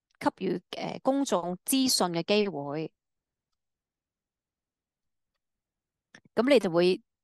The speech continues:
咁，呃，我哋喺適當嘅時候呢，就會同大家呢，去提交呢啲概念嘅文件啊，同埋呢個計劃嘅進一步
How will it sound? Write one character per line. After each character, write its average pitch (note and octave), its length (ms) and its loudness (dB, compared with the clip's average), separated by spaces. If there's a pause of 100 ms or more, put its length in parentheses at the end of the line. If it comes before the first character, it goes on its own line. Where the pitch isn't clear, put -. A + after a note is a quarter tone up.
(720)
咁， A3 240 2
呃， F3 580 0 (440)
我 A3 160 2
哋 F3+ 540 2 (240)
喺 C4+ 400 0
適 - 160 -2
當 A#3 180 4
嘅 A3 40 2
時 G3 60 -4
候 D#3 100 -6
呢， G3 120 0
就 G#3 200 2
會 F3+ 140 -2
同 D#3+ 200 -10
大 D#3 140 -2 (320)
家 G3+ 160 0
呢， G3+ 100 0 (380)
去 E3+ 460 -2
提 E3 200 -2
交 A3+ 260 6
呢 A3 80 2 (200)
啲 A#3+ 140 -2
概 A#3+ 220 4
念 G#3+ 120 -2
嘅 A3 80 -2
文 E3+ 240 -4
件 F#3 240 -4
啊， F3+ 280 -4 (280)
同 F3 120 0
埋 E3 120 0
呢 G3+ 60 2
個 G#3+ 220 6
計 F3+ 100 4
劃 D#3+ 240 -2
嘅 E3+ 200 0
進 F3 180 -4
一 G3+ 60 2
步 - 100 -6